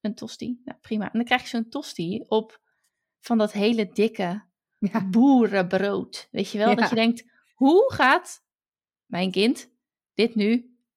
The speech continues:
Speaker 1: wegkrijgen?" Ze vinden het
Speaker 2: Met
Speaker 1: niet
Speaker 2: alle
Speaker 1: lekker.
Speaker 2: beste intenties, hè, trouwens. Want, eh, ik vind zo'n
Speaker 1: Ja,
Speaker 2: tosti wel lekker, <laughs> als
Speaker 1: zeker.
Speaker 2: volwassene.
Speaker 1: Ja,
Speaker 2: <laughs> Maar,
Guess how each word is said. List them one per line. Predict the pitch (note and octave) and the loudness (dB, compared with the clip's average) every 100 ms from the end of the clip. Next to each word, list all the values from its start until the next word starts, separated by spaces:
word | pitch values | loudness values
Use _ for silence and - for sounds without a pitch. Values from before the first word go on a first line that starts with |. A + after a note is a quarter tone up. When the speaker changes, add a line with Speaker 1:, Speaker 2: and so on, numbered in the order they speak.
| _ | _
Speaker 1:
wegkrijgen?" | - A#3+ - - F#3 - - - _ | -4 -4 -2 -6 -6 -8 -14 -16 _
Ze | - | -10
vinden | A#3 C4+ A#3 | -2 0 2
het | F#3 | 2
Speaker 2:
Met | A3+ B3 | 4 4
Speaker 1:
niet | E3 | 2
Speaker 2:
alle | D4 | 2
Speaker 1:
lekker. | A#3+ A#3 | 4 4
Speaker 2:
beste | A#3+ A3+ | 4 2
intenties, | G#3 B3 C#4+ - F#3+ | 2 2 2 0 -2
hè, | F#3 A#3+ | 0 -2
trouwens. | - F#3 D#3 D#3+ E3+ | 0 0 2 0 0
Want, | F#3 F#3 | -2 -2
eh, | F#3 F#3 - | -6 -8 -6
ik | - - | -4 -4
vind | - E3+ | -2 -2
zo'n | - F3+ | 0 0
Speaker 1:
Ja, | |
Speaker 2:
tosti | - A3 A3+ | 0 0 0
wel | G#3+ G#3+ | 2 2
lekker, | B3 - F3 | 2 0 -2
<laughs> | |
als | - - | -2 -2
Speaker 1:
zeker. | A#3 B3 | 0 0
Speaker 2:
volwassene. | C#4+ G#3+ F3+ - - E3 D#3+ - | 2 4 4 2 -2 -4 -4 -4
Speaker 1:
Ja, | G#3 D4 C4+ | 0 4 4
Speaker 2:
<laughs> | |
Maar, | B3+ A3 G#3 | 4 2 0